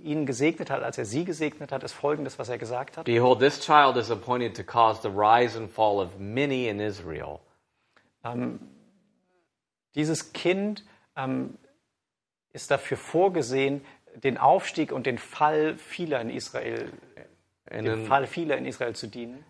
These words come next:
Speaker 2: and then a little bit later, he says to Mary, "And a sword will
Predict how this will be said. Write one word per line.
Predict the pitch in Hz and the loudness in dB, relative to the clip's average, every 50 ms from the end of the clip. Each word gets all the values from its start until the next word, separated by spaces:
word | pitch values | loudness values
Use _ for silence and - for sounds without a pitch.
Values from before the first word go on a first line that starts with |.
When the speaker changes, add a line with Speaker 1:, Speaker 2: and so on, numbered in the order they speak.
| _ _ _ | _ _ _
Speaker 2:
and | - 107 110 | -6 -2 0
then | 117 117 117 | 0 2 2
a | 113 113 | 2 4
little | 117 127 131 123 | 4 4 4 4
bit | 120 127 113 | 4 2 2
later, | 117 117 117 113 113 113 110 107 101 | 4 4 4 4 4 4 2 2 0
he | 104 104 107 98 | -4 -6 -8 -10
says | - - 113 107 101 - - | -8 -4 -4 -4 -4 -4 -8
to | - 104 | -8 -8
Mary, | 101 98 98 98 98 98 98 95 92 92 - - _ _ _ _ _ _ _ _ _ _ _ _ _ _ _ _ _ _ _ _ | -4 -2 0 0 2 2 2 0 -2 -6 -12 -20 _ _ _ _ _ _ _ _ _ _ _ _ _ _ _ _ _ _ _ _
"And | 104 98 95 92 95 92 87 - - _ _ _ | -2 -2 0 -2 -4 -6 -8 -10 -12 _ _ _
a | - 92 98 95 90 | -6 -4 -4 -4 -6
sword | - - - - - - - 123 135 143 135 110 95 87 85 82 82 82 - _ _ _ _ _ _ _ | -8 -10 -10 -10 -10 -4 -2 0 2 4 4 4 4 4 2 -2 -6 -10 -18 _ _ _ _ _ _ _
will | - 98 92 85 | -4 -2 -2 -2